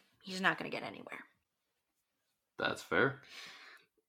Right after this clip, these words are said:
Speaker 1: I hate to say it, but even out of anger, I probably would have said the same fucking
Speaker 2: Yeah,
Speaker 1: thing.
Speaker 2: you
Speaker 1: Like, "Good luck getting shoved back home."
Speaker 2: Yeah, you gotta, you gotta hit people. Sometimes you gotta hit people with the fucking truth.
Speaker 1: Like, really hard in the face.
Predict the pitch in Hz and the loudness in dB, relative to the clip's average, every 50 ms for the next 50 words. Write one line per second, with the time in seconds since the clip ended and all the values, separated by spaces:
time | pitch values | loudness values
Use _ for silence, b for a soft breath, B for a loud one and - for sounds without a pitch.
0 | - - _ _ - 175 190 190 196 - 247 - - 269 285 302 311 294 - 185 | -20 -20 _ _ 0 4 6 8 8 8 8 8 8 10 10 10 8 8 8 8
1 | 170 175 190 214 214 220 208 202 214 214 202 196 196 196 190 175 165 170 - - | 6 6 6 6 6 8 8 8 8 8 6 6 6 6 8 6 6 6 6 4
2 | 180 180 - 170 165 156 170 170 165 - - 156 - - - - - - - - | 2 4 4 4 4 4 2 2 2 4 4 2 4 2 0 -2 0 -2 0 2
3 | - - 180 104 233 127 110 - - - - - - - - - 269 277 233 247 | 2 6 12 12 12 12 12 12 10 10 8 8 8 8 6 10 10 12 12 12
4 | 254 254 247 - - 226 208 196 190 - - - - 220 190 180 - - 160 151 | 12 12 12 12 12 12 12 12 8 8 10 10 12 12 12 10 10 6 6 6
5 | - - - - - - - - - _ - - - 104 90 80 80 82 87 82 | 6 4 0 0 0 0 -2 -6 -10 _ -4 6 10 12 12 12 12 10 8 8
6 | 82 92 85 85 85 82 80 80 80 78 78 76 - - - _ _ _ _ _ | 12 12 12 12 12 12 12 12 10 10 8 4 0 -8 -18 _ _ _ _ _
7 | _ _ _ _ _ - - 170 85 78 - 90 82 80 76 - - 92 82 - | _ _ _ _ _ -6 -4 -4 2 10 12 12 12 12 12 10 8 8 6 6
8 | - - - - 95 90 78 - - 82 78 76 76 78 67 - - 117 113 117 | 2 -10 -6 0 2 2 4 6 6 8 8 8 8 6 6 8 12 12 12 12
9 | - 127 107 87 78 71 - 67 - - - - 95 95 95 90 98 90 85 82 | 12 12 12 12 12 12 10 4 -2 -6 -4 4 8 8 12 12 12 12 12 12
10 | 101 87 - 98 92 78 82 80 78 - - 78 - - - 82 - - 82 78 | 8 6 6 4 2 4 4 2 2 4 2 0 2 8 8 8 8 8 2 -2
11 | - - - - - - - - 208 208 185 175 180 190 214 190 165 160 170 175 | -2 0 0 0 0 -2 -4 -2 -2 0 0 0 0 4 4 6 6 4 2 2
12 | - - - 196 208 - - - - - - - - - - | 2 0 0 -2 -2 0 0 0 0 2 0 2 2 0 0